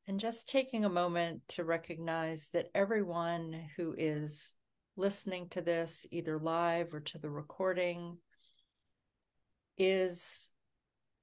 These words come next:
we're in a big circle together. We're in a big gathering. And so just taking a moment to kind of let everything else go.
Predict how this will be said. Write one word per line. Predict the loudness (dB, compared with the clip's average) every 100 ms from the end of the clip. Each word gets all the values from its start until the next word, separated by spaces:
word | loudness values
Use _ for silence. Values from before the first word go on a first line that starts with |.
| -8
we're | 0 2
in | 4
a | 2
big | 2 0 2
circle | 2 2 0 -4 -6 -6 _
together. | -12 -6 -4 -4 -6 -10 -16 _ _ _ _ _ _
We're | -10
in | -8
a |
big | -4 -2 -2 0
gathering. | 2 2 0 -6 -8 -10 -16 _ _ _ _ _ _ _ _ _ _ _ _ _ _ _ _ _ _ _ _ _ _ _ _ _ _ _ _ _ _ _ _ _ _ _
And | -10
so | -6 -6
just | -2 0 0 2
taking | 2 2 2
a | 2
moment | 4 4 2 0 0
to | 2 4 6 6 2
kind | -2 -2 2
of | 2 0 -4 -14 -14 -20 _ _ -4
let | 0 2
everything | 2 2 0 0
else | 0 0 -2
go. | 0 4 4 2 -4